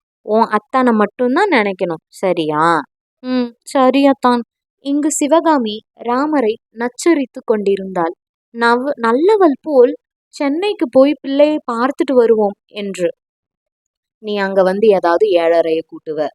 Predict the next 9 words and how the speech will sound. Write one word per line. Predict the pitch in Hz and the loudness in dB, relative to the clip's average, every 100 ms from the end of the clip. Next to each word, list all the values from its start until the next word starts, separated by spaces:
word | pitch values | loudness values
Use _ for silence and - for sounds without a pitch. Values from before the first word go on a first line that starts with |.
| _ _ _ | _ _ _
நான் | 180 180 | -6 -4
மட்டும் | 175 165 247 | -4 -4 -4
போயிட்டு | 247 180 170 156 | -2 -4 -4 -4
வரேன்" | 151 151 - _ _ - | -6 -8 -16 _ _ -10
என்றவர் | 254 254 285 247 240 _ | -8 -2 0 0 -4 _
மித்ரனிடம் | 247 285 - 320 254 185 190 _ | -12 -8 -4 -2 0 0 -4 _
தொலைபேசியில் | 214 214 262 247 233 220 214 180 - | -4 -2 0 0 -2 0 -2 -2 -8
தொடர்பு | - 190 180 180 | -8 -6 -4 -6
கொண்டார். | 175 160 160 151 | -6 -4 -2 -4